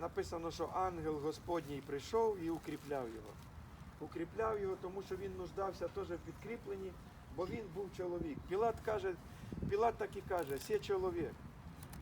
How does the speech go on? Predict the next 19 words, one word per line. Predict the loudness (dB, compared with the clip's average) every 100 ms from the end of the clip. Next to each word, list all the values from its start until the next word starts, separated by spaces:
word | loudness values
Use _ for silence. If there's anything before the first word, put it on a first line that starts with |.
| -6
Бо | -4
тому | -2 0 0
що | 0
дійсно | -2 0 -2 -2 -4 -4 -6 -8 -8 -8 -10 -2
Христос | 0 4 6 6 4
на | 0
той | 4 4
момент, | 2 0 0 0
він | -2 0
і | 2
залишався | 2 2 4 4 4 0
людиною. | 0 0 0 -2 -4 -8 -10 -8 -8 -10 -6
У | 0
нього | 2 2 0
було | 0 2
людське | 2 0 0 -2
тіло, | -2 -2 0 0 0
людська | -4 0 0
плоть, | 2 4 6